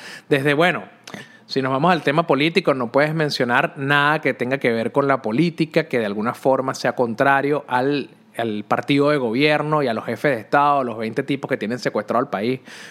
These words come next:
No puedes mencionar nada de eso. Entonces, cuando hay, perdón, cuando hay, cuando han habido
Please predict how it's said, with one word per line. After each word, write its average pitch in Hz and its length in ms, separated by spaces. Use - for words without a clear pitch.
No 117 100
puedes 151 140
mencionar 135 420
nada 139 240
de 147 100
eso. - 240
Entonces, 180 300
cuando 170 160
hay, 160 180
perdón, 151 280
cuando 131 200
hay, 156 160
cuando 147 180
han 147 80
habido 170 320